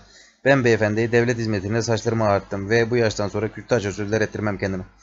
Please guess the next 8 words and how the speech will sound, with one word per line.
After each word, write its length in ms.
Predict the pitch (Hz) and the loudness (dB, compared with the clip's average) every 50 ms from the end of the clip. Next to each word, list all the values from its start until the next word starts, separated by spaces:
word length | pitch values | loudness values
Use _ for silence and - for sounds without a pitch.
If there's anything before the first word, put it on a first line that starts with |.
| _ _ _ _ - | _ _ _ _ 4
Hayır 380 | 135 151 180 175 147 131 110 | 6 8 8 8 6 4 4
ben 200 | 117 135 139 127 | 2 2 2 2
Anton 320 | 110 113 123 120 120 135 131 | 0 0 0 0 0 0 0
Antonovich, 520 | 131 123 117 135 135 131 139 - - 80 | 0 0 0 0 0 -2 -4 -4 -4 -2
anlarsınız 440 | 110 113 120 123 120 147 160 151 117 | 0 0 0 0 0 -2 -2 0 0
ya 160 | 107 101 - | 0 -2 -2
Anton 260 | - 117 110 - 127 117 | -2 -4 -2 -2 -2 0
Antonovich. 540 | 101 120 123 120 131 139 135 110 - - | 0 0 0 0 0 0 -2 -2 -4 -6